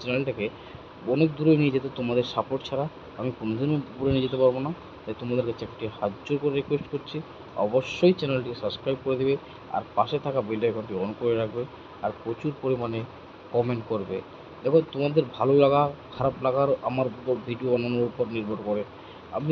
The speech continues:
তোমাদের ভালো লাগার যে বিষয়টা, সেই বিষয়টা তুলে ধরতে চাই। তাই তোমাদের কোনটা ভালো লাগছে, কোনটা খারাপ লাগছে, এই মন্তব্যটাই যদি তোমরা না দিতে পারো, তাহলে আমি কীভাবে বুঝবো আমার কোন ভিডিওটি বা কোন পার্টটা সেটি ভুল হয়েছে?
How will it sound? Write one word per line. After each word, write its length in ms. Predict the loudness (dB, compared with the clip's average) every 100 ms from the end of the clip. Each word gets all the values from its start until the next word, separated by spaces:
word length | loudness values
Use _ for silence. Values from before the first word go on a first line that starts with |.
| 0
তোমাদের 300 | 0 2 0 0
ভালো 180 | 0 2 4
লাগার 300 | 4 4 0 -2
যে 80 | -4 -4
বিষয়টা, 380 | 4 4 4 -2 -2 -10 -10
সেই 140 | -2 -2
বিষয়টা 240 | 0 -2 -2
তুলে 160 | -2 -2 -4
ধরতে 200 | -10 -8
চাই। 140 | -4 -4 -6 -16 -10
তাই 140 | -4 -4 -4
তোমাদের 260 | -4 -4 -6 -8 -8
কোনটা 240 | -6 -2 -2 2
ভালো 160 | 2 4
লাগছে, 220 | 2 -2 -6
কোনটা 260 | -4 -6 -6
খারাপ 200 | -4 -4 -4
লাগছে, 220 | -8 -4 2
এই 60 | 2 2
মন্তব্যটাই 640 | -2 -2 0 6 6 6 6
যদি 120 | 2 2
তোমরা 180 | 0 0
না 60 | 0
দিতে 140 | -2 0
পারো, 160 | 0 0 -4 -8 -16 -6
তাহলে 160 | -2 -2
আমি 80 | -4
কীভাবে 300 | -4 0 2 2
বুঝবো 240 | -2 -2 -4 -6 -16 -8
আমার 160 | -4 -4 -4
কোন 100 | -6 -6
ভিডিওটি 400 | 0 4 4 2 -4 -8 -8
বা 80 | -8
কোন 100 | -6 -8 -4 2
পার্টটা 460 | 2 2 -2 0 0 -4 -16 -16 -14
সেটি 200 | -10 -6 -6 0
ভুল 160 | 4 4
হয়েছে? 260 | 2 -4